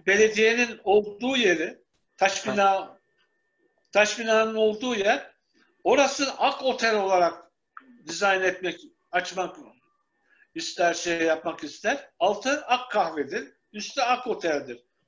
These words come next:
Speaker 1: Ama buna Ak Kahve'yi açar, e, çalışmaya başlar. Fakat, e, Ak Otel olayı bir türlü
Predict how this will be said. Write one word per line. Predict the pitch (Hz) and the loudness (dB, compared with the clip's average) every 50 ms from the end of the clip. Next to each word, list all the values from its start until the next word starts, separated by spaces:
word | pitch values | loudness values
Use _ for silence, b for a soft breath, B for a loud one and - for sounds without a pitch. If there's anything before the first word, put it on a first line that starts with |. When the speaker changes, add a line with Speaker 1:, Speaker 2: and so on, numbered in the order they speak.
| _ _ - | _ _ -8
Speaker 1:
Ama | 220 269 339 277 233 | -6 -4 -2 -2 -2
buna | 254 262 262 262 269 262 262 - - _ _ _ _ _ - | -2 -2 -2 -2 -2 -2 -6 -12 -20 _ _ _ _ _ 0
Ak | 208 254 254 - | 0 0 0 -2
Kahve'yi | - 247 247 226 220 254 240 240 233 233 220 - | -2 0 0 0 0 -2 -4 -4 -4 -6 -8 -8
açar, | - 226 214 220 - 196 208 262 269 - - _ _ _ _ _ _ _ _ _ _ _ _ _ _ _ _ _ _ - | -6 -6 -6 -4 -2 -2 -2 -2 -4 -6 -14 _ _ _ _ _ _ _ _ _ _ _ _ _ _ _ _ _ _ -6
e, | 151 147 147 147 147 147 147 151 151 156 151 147 143 139 - _ _ _ _ _ _ _ _ _ _ _ _ _ _ _ _ _ _ _ _ _ _ _ _ _ _ _ _ _ _ _ _ _ | -4 -2 -2 -2 -2 -2 -4 -4 -6 -8 -8 -10 -12 -16 -18 _ _ _ _ _ _ _ _ _ _ _ _ _ _ _ _ _ _ _ _ _ _ _ _ _ _ _ _ _ _ _ _ _
çalışmaya | - - 190 202 208 202 - 233 220 220 | -2 0 0 0 0 -4 -4 -2 -2 0
başlar. | 220 214 196 - - 247 247 - | 0 0 -2 -2 -4 -6 -4 -2
Fakat, | 247 247 247 262 254 262 - b b b b b b b 196 | -2 -2 -2 -4 -6 -6 -10 b b b b b b b -4
e, | 190 190 190 190 190 185 175 - - _ _ _ - | -2 0 0 0 -2 -4 -6 -10 -18 _ _ _ -2
Ak | - 262 269 - | -2 -2 0 0
Otel | 277 233 - 233 226 226 220 | -2 -2 0 0 -2 -2 -2
olayı | 220 220 233 233 226 226 233 220 | -2 -2 0 2 2 0 0 -2
bir | 254 247 - | -6 -10 -8
türlü | - 226 220 233 247 | -8 -6 -6 -6 -6